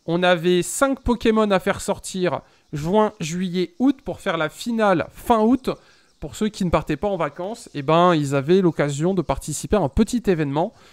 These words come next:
Et évidemment, euh, celui-là, c'est le mien. Euh, parce que j'ai les Pokémon, attention, j'ai participé à mon propre event.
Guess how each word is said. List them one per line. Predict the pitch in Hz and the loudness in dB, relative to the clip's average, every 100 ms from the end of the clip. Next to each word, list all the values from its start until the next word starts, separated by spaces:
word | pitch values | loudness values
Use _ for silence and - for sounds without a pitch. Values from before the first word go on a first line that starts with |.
| _ _ _ - | _ _ _ 0
Et | 170 175 175 | 2 2 -2
évidemment, | 151 143 143 135 147 185 214 - - | -4 -2 0 0 0 -2 -4 -12 -6
euh, | 135 127 123 120 117 110 107 104 104 104 101 | -2 -2 -2 -2 -4 -4 -6 -8 -8 -10 -10
celui-là, | 135 175 135 160 208 | -6 -4 0 0 2
c'est | 196 | 0
le | 175 | -4
mien. | 135 - _ _ - - _ _ _ _ _ 254 | -8 -12 _ _ -20 -20 _ _ _ _ _ -14
Euh, | 131 - | -12 -4
parce | 165 - | -4 -4
que | 165 | -6
j'ai | 127 143 285 240 | -4 0 2 2
les | 170 | 0
Pokémon, | 170 160 214 339 233 | -2 -2 0 2 0
attention, | 135 202 - 370 269 - | -4 -4 -2 0 -2 -6
j'ai | 127 175 349 | -2 4 4
participé | 247 - 190 - 175 | 4 -2 -4 -2 4
à | 277 | 4
mon | 160 | 4
propre | - 233 170 | 0 0 0
event. | 143 214 | 0 0